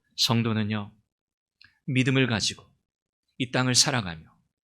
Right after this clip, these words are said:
이 땅에서 경험하는 모든 불가능을 넘어서는 사람, 그 사람이 바로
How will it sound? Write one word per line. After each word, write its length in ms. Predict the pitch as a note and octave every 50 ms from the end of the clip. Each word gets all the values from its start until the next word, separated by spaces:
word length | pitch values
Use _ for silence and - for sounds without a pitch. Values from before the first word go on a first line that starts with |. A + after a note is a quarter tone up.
| _ _ _ _ _ _
이 120 | C#3 B2+ -
땅에서 320 | C3+ C#3 C3 A#2 - -
경험하는 440 | - C#3 D3 C#3+ C#3 C#3 D3 D3+ C#3
모든 500 | C#3+ D3 D#3+ F3 E3+ F#3+ F#3 F#3 F#3 -
불가능을 840 | - D#3 D#3+ D#3 D3+ D#3 D3+ D3+ C#3+ B2+ A#2 A2+ B2+ B2 G#2+ F#2 - - - _ _ -
넘어서는 680 | A#2+ G2+ G#2 G#2+ A2 A#2+ A2+ - - G#2 G2+ A2 G2
사람, 340 | - - - G#2 E2+ D#2+ - - _ _ _ _ _ _ _ _ _ _ _ _ _ _ _ _ _ _ _ _ _ _ _ - - _ _
그 100 | - C#3
사람이 380 | - - B2+ A#2 A2+ A2 G2+
바로 460 | - G#2 G2 G#2 G#2+ C3 E3+ - _